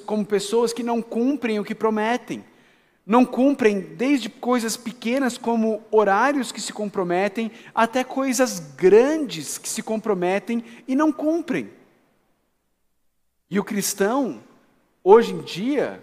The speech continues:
muitas pessoas preferem contratar incrédulos do que cristãos. Preferem alugar suas casas para incrédulos do que para cristãos. Porque nós perdemos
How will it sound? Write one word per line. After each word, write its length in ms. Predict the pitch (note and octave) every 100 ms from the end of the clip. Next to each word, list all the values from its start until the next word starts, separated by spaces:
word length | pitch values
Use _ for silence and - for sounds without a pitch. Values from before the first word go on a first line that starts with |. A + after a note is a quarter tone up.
| - _ _ _ _ _ _ _ _ _ -
muitas 460 | F3+ C4+ D4+ A3+
pessoas 440 | - A3 A3+ A3 G#3+
preferem 500 | G3 G3 G3+ G3 F#3+
contratar 1200 | G3 F#3 F3 E3 D#3+ F#3 G#3 A3 E3 C#3 - _ - C3+ -
incrédulos 920 | F3 E3+ E3 A3+ C4+ D#4 - - - _ _ _ _ _
do 100 | F#3+
que 120 | A3
cristãos. 800 | A3 G#3+ - C3+ A#2+ - - - _ _ _ _ _ -
Preferem 440 | G#3+ A#3+ A#3+ A#3+
alugar 440 | A3+ G#3+ G3 G#3+
suas 300 | G#3 G#3 F#3
casas 480 | - F#3+ F#3 E3 D#3
para 180 | - F3+
incrédulos 880 | E3+ - F3 G#3 B3+ F#4+ - - - _ _ _
do 100 | F#3
que 120 | G3+ G#3
para 140 | G3+
cristãos. 840 | G3 G3+ - E3 D#3 D#3+ - - _ _ _ _ _ _ _ _ _ _ _ _
Porque 220 | E3+ G3+
nós 540 | F#3+ F#3 G3 F#3 - - -
perdemos 920 | G3 D#3 F3 F#3+ D3+ - - -